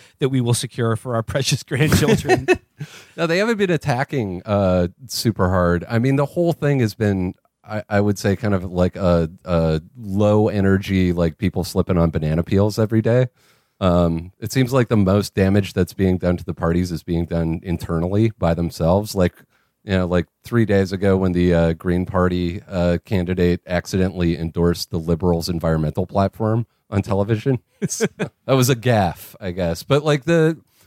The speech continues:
Speaker 2: the Conservative platform's interesting in that, um, you can feel, like, the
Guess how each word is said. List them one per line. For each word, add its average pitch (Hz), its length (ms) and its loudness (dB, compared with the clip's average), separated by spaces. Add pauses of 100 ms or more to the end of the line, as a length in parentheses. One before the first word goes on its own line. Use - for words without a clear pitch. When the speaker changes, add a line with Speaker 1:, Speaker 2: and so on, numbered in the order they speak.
Speaker 2:
the 160 80 2
Conservative 208 460 0
platform's 160 460 0
interesting 135 600 0
in 110 120 2
that, 107 300 2
um, 95 480 0 (520)
you 135 200 0
can 139 180 2
feel, 139 640 2
like, 107 300 0
the 95 400 2